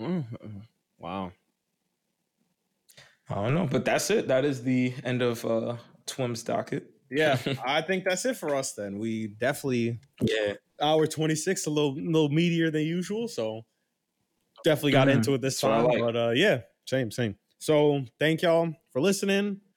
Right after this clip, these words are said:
Speaker 1: You know, we hope you enjoy the conversations. If you're resonating with us or if, you know, you have a differing opinion, you know, as long as it's not disrespectful,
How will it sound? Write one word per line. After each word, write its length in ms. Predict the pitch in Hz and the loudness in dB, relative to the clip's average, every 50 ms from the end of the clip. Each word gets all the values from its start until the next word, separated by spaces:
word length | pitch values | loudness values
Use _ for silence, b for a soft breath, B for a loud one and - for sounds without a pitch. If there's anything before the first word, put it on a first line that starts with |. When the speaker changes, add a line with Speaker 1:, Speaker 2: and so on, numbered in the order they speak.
| _ _ _ _ _ | _ _ _ _ _
Speaker 1:
You 60 | - 113 | -6 -2
know, 100 | 117 117 | -2 0
we 120 | 117 120 | 0 0
hope 180 | 127 123 101 120 | 0 -2 0 0
you 180 | 120 117 117 | 0 0 0
enjoy 300 | 113 107 104 127 135 135 | 0 0 0 0 2 2
the 80 | 127 123 | 0 0
conversations. 680 | - 139 127 120 113 - 180 190 170 - 190 180 143 | -2 -2 -4 -4 -4 -2 -2 0 0 0 -2 -4 -4
If 140 | 110 - - | -6 -8 -10
you're 140 | 101 92 87 | -10 -8 -4
resonating 520 | 107 143 156 147 156 156 151 151 151 151 | -2 0 0 0 0 0 0 0 0 0
with 160 | 151 156 156 151 | -2 -2 -2 -2
us 200 | 156 160 156 - | -2 -4 -4 -4
or 220 | 98 95 92 92 | -4 -4 -4 -2
if, 280 | 78 92 92 - - - - | -2 -4 -4 -6 -8 -16 -10
you 100 | 104 107 | -8 -6
know, 240 | 104 107 113 117 113 - | -6 -4 -6 -6 -8 -10
you 140 | - 87 92 | -8 -6 -4
have 120 | 95 90 | -4 -4
a 40 | 90 | -6
differing 360 | 82 95 113 113 - 113 107 101 | -6 -6 -6 -6 -6 -6 -6 -6
opinion, 500 | 90 - 135 143 147 160 160 170 170 147 | -6 -4 -4 -2 0 0 0 0 0 -2
you 60 | 113 | -2
know, 100 | 104 104 | -4 -4
as 120 | 107 101 | -6 -6
long 120 | 98 101 101 | -6 -6 -8
as 80 | 104 | -8
it's 80 | 104 104 | -8 -8
not 160 | 104 98 95 - | -8 -8 -8 -8
disrespectful, 840 | - - - - - - 143 147 151 - - 165 165 170 170 - | -10 -10 -10 -10 -6 -4 -2 -4 -2 -2 -2 -2 -2 -2 -4 -8